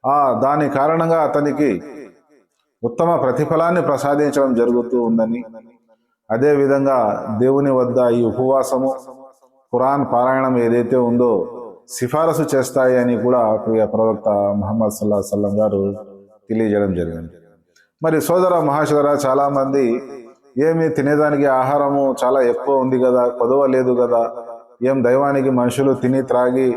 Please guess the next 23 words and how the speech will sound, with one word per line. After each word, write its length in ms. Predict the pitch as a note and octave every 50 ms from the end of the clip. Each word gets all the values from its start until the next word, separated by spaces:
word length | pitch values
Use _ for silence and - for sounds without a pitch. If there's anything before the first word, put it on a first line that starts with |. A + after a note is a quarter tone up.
| B2+ B2+ C3 C3 - B2 - - _ _ _ - - -
సంతోషంగా 500 | B2+ - C3 D3+ C#3+ B2+ C#3 C#3 C#3 C#3 C3
ఉండడం 300 | B2+ C3 C3 C3+ C3 A#2+
ఇష్టం 320 | A2 G#2+ - - D#3 C#3+ C#3 B2+
లేదా? 280 | B2 B2+ A#2+ A#2+ A#2+ B2 A#2+ A#2+ A#2+ A#2+ B2 B2 B2 A#2+ A#2+ - - _ - - - _ _ D3
ఈ 80 | D#3+ E3+
విధంగా, 380 | E3 F3 F3 F3+ F#3 F#3+ F#3+ E3+ D#3 D#3 E3 E3 D#3+ C#3+ B2+ - - - - - - - - - - - - _ - C#3
ఆ, 40 | C#3 C#3 C#3 C#3 C3+ C3+ C3 C3 B2 A2 - - - C3 B2+ B2 - - - - - _ _ _ _ _ _ _ _ -
అసూయపరమైన 840 | - C3+ - - E3+ F3 F3 E3+ D3+ D#3+ D3+ D3+ D3+ D3+ D3+ C#3+
మాటలు, 480 | C3 B2+ B2+ C3+ C#3 C3+ C#3+ C#3 A#2+ F#2+ E2+ - - C#3+
చెడు 260 | C#3 - C#3 C#3+ D#3
మాటలు 360 | D#3+ D#3+ D#3 D#3 D#3 D3+ D3+
మాట్లాడేవాడు 600 | C#3 C3+ C3 C3+ B2+ C3+ C3+ C3+ C3+ C3 C3 C3 B2+
కూడా 240 | B2 B2+ C#3 C#3 B2+ A#2+ A#2+ A#2+ A#2
చాలామంది 420 | A#2 A#2 A#2 A2+ A2 A2 G#2 G#2+ G#2+ G2+
ఉన్నారు. 320 | F2+ F2 F2 E2 - - - - _ _ _ _ _ _ _ _ _ -
కానీ 200 | C#3 D3+ D3 C#3+
కారుణ్య 380 | - C#3+ C#3+ D#3 F3 F3 E3+ E3
ప్రభు 320 | - D3+ D3 C#3+ C3 C3+
అయిన 160 | C#3 C3+ C3 A#2+
దైవము 480 | A2+ A2+ B2 C#3+ D3 C#3+ C#3+ C3+ A#2 A2+ A2+ B2 - - - - - - - - _ B2
ఈ 80 | C3+ D3+ C#3
ఉపవాసాల 600 | C3 B2 D#3 E3+ E3+ F3 F3 E3 E3 F3+ E3 E3 D#3 C#3
ద్వారా 380 | C3+ C3+ C3+ C3+ C3+ C#3+ B2+